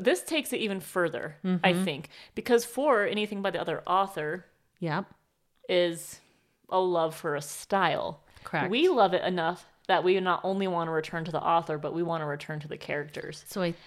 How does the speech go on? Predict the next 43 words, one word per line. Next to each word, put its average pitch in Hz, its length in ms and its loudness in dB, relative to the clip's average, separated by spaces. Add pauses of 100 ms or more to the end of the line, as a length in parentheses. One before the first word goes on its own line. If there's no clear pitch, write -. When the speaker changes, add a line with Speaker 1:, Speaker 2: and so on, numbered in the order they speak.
Speaker 1:
So - 120 -2
I 285 40 4
think 277 120 4
it - 80 6
Speaker 2:
think - 60 -2
Speaker 1:
has 262 240 2
to - 60 -20
be 359 100 6
a 254 80 2
four. 277 260 -4
Speaker 2:
I 240 60 2
think 302 240 0
it - 100 4
does. 190 560 2 (420)
And 214 200 0
I'm 240 240 4
right 294 160 4
there 320 160 4
with 214 240 0
you. 143 420 0
Um, 170 540 2 (260)
these 226 240 -2
characters 247 640 0
made 180 460 -2
this 165 180 -4
story. 165 460 -4
It's 175 240 -6
not 190 340 -2
very 214 200 -2
often 175 380 -2
that 160 120 -4
you 180 100 -6
find 226 480 0
such - 480 0 (920)
characters 226 880 4
that 170 140 4
are 160 160 4
just 160 420 -2
so 208 220 2
magical 185 600 2
in 151 160 -2
every 160 280 0
way 151 500 0